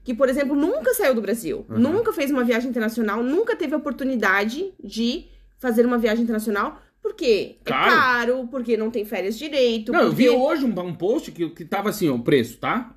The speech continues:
Speaker 2: Um, o trecho Rio-São Paulo,
Speaker 1: Uhum.
Speaker 2: de avião, mil novecentos e noventa reais.
Speaker 1: Nossa, caro.
Speaker 2: Aí,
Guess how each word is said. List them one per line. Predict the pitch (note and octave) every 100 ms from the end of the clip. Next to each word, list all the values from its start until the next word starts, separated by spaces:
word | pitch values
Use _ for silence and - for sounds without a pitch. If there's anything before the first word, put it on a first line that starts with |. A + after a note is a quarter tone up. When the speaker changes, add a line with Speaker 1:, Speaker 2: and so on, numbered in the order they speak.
| -
Speaker 2:
Um, | D3 D3+ D#3 D#3+ D#3 -
o | E3 D3+
trecho | D3 F3+ A#3+ -
Rio-São | - C4+ F4 C#4+
Paulo, | F3+ D3+ G#3+ F4+ F4+
Speaker 1:
Uhum. | G#3+ G#3+ G#3 B3 D4+
Speaker 2:
de | -
avião, | C#3+ C#3 D#3 B3 E4 - -
mil | C#3+ F#3+ D4
novecentos | F4+ B3 A#3 B3 A#3
e |
noventa | A#3 G3 A#3 A#3+
reais. | A3+ D3+ F#2+ - -
Speaker 1:
Nossa, | G3 E3+ F3+ - - - - - _ _ _ -
caro. | F3+ D#3 -
Speaker 2:
Aí, | C#3 E3 C3+ -